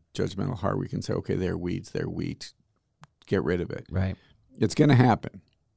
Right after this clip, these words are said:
Speaker 2: Yeah.
Speaker 1: You know, it's gonna happen. This is all gonna be worked out
Speaker 2: Yeah.
Speaker 1: in the end,
Speaker 2: There
Speaker 1: so.
Speaker 2: will be justice.
Speaker 1: Yeah, yeah.
Speaker 2: There will be justice and mercy.
Speaker 1: Amen. Amen.
Speaker 2: And that's what we're, that's our hope.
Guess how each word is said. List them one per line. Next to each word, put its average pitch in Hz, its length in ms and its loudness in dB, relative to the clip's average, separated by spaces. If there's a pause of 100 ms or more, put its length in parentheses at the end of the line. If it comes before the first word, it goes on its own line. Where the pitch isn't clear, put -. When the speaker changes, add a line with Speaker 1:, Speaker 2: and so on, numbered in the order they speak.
(120)
Speaker 2:
Yeah. 110 200 4
Speaker 1:
You 107 100 8
know, 104 100 6
it's 92 220 2
gonna 131 220 6
happen. 110 340 4
This - 160 -2
is 113 120 0
all 117 200 10
gonna 113 160 0
be 107 100 2
worked 98 300 0
out 98 120 4
Speaker 2:
Yeah. 90 100 2
Speaker 1:
in 90 60 -2
the 85 100 -2
end, - 180 -8
Speaker 2:
There 120 120 4
Speaker 1:
so. 127 40 6
Speaker 2:
will 143 160 8
be 139 120 8
justice. 117 500 2
Speaker 1:
Yeah, 95 240 -2
yeah. - 120 -8 (200)
Speaker 2:
There 113 140 2
will 117 140 6
be 117 80 2
justice 107 380 0
and 143 180 6
mercy. 170 300 2 (380)
Speaker 1:
Amen. 95 340 2 (200)
Amen. 95 200 2
Speaker 2:
And 101 140 2
that's 104 200 -2
what 110 120 -2
we're, 101 200 0 (360)
that's 120 220 4
our 143 80 6
hope. 180 240 0